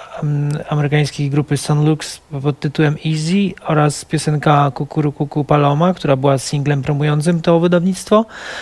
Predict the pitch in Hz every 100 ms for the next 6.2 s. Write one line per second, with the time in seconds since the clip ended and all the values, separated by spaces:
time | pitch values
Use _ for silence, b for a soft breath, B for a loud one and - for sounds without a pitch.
0 | B 180 190 208 - 185 - 202 185 180
1 | 170 165 165 165 160 160 156 156 160 156
2 | 151 151 151 147 170 170 160 - 196 156
3 | 143 143 139 - 143 - 180 - 151 165
4 | 151 147 _ _ 160 151 143 156 - -
5 | 160 147 147 147 147 156 170 165 170 151
6 | 147